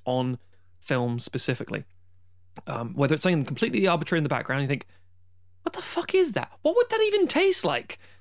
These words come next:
Um, or things that are genuinely fascinating. So again, you can really dig down. So before we get to our actual picks, 'cause we have quite a lot of, of picks to get through here, um, I'm gonna,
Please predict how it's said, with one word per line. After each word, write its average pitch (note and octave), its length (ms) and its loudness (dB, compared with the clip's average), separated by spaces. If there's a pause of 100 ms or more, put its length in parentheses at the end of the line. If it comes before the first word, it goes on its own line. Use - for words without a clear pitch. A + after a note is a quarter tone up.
(280)
Um, C3+ 440 2 (220)
or D#3 180 4
things E3 340 2
that D#3 120 0
are C#3+ 220 0
genuinely C#3 440 0
fascinating. C3+ 380 -4
So C3+ 300 -2
again, D3 420 0
you D3 120 0
can C#3 360 0 (840)
really D#3+ 220 4
dig C#3+ 220 0
down. C3 240 0
So C#3 220 0 (1300)
before D3+ 220 2
we C4 100 4
get A3 140 0
to F3+ 100 4
our F3 80 4
actual D#3 320 0
picks, - 500 -6 (120)
'cause B2+ 160 -6
we D3+ 60 4
have G3 120 -2
quite F3+ 220 2
a C3+ 60 2
lot B2+ 240 0
of, - 140 -10 (120)
of A#2 280 -12
picks - 240 -8
to - 80 -8
get A#2 160 -4
through - 160 -10
here, - 240 -12 (460)
um, B2+ 440 -2 (1400)
I'm D3 120 2
gonna, F#3 280 2